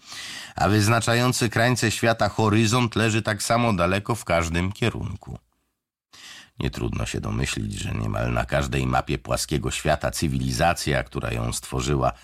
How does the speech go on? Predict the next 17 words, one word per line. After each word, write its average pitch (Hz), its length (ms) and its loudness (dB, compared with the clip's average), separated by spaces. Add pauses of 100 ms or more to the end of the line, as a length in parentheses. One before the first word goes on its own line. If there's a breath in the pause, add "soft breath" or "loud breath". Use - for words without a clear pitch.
(120)
zajmuje 53 540 -2
centralne 53 720 -4
miejsce. - 540 -10 (1120 loud breath)
Spójrzmy - 540 0
jednak 131 340 2
w 113 100 0
górę. 107 500 0 (420 soft breath)
Bez 78 300 0
teleskopu 90 640 0
nie 92 140 4
można 92 440 4
określić, 80 600 0
jak 73 200 2
daleko 71 480 0
znajdują 58 640 -2
się 58 180 -4
gwiazdy. 57 520 -4